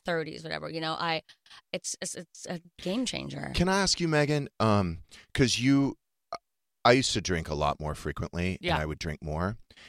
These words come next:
Speaker 2: And I was talking to Carney about this this morning 'cause she's, um, sober.
Speaker 1: Yes, many
Speaker 2: She
Speaker 1: years.
Speaker 2: said that you can have, like, wet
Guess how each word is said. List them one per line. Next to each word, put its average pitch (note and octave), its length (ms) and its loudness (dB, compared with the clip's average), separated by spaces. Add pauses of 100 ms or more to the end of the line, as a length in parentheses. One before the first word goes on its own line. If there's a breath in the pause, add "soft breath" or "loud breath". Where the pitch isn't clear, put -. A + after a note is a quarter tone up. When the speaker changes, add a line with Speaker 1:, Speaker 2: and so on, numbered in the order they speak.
(180 soft breath)
Speaker 2:
And G2+ 100 2
I - 20 2
was G2 120 0
talking B2+ 200 -2
to G2 60 -4
Carney C3 300 -4
about C#2+ 260 -8
this C#2+ 200 -2
this - 160 -4
morning D2 200 -8
'cause D#2 140 -6
she's, - 520 0 (120)
um, D2 200 -8
sober. C2 360 -4
Speaker 1:
Yes, - 300 -10
many E3+ 240 -4
Speaker 2:
She - 220 2
Speaker 1:
years. C#3+ 80 4
Speaker 2:
said D#3 260 4
that A#2 160 6
you G2+ 160 -2
can B2+ 160 0
have, G#2 240 0
like, E2 200 -2
wet D#2+ 300 0